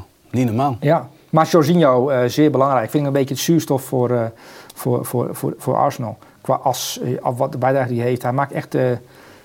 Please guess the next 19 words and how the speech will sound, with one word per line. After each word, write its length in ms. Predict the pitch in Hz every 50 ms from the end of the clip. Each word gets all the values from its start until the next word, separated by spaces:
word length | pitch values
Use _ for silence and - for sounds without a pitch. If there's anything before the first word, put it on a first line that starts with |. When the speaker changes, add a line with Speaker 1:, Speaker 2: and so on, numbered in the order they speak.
| _ _ _ -
Speaker 2:
de 80 | -
spelers 280 | - - 151 143 131 117
om 120 | 127 123 123
hem 80 | 123
heen, 260 | 120 135 151 143 127
eh, 100 | 120 113 107 107 107 95 - _ _ _ _ _ _
eh, 400 | - 196 139 117 113 110 107 104 110 113 - _ _ _ _ _ _ _ _ _ _ _ _ -
eh, 100 | - 113 110 107 107 101 98
beter. 400 | 101 135 165 160 - 117 107 - _ _ _ - _ _ _ _ _ -
En 140 | - 117
voor 120 | - 127 117
de 80 | 117
rest, 320 | 127 147 139 135 - - -
eh, 80 | 113 107 104 101 101 120 - _ _ _ - - - - - _ _ _ -
ja, 180 | - - - - _ _ _ _ _ _ _ _ _ _ _ -
kan 160 | - 135 127 120
niet 100 | 131 123
lopen. 340 | 135 165 180 175 127 131
Maar 240 | 143 127 123 117 120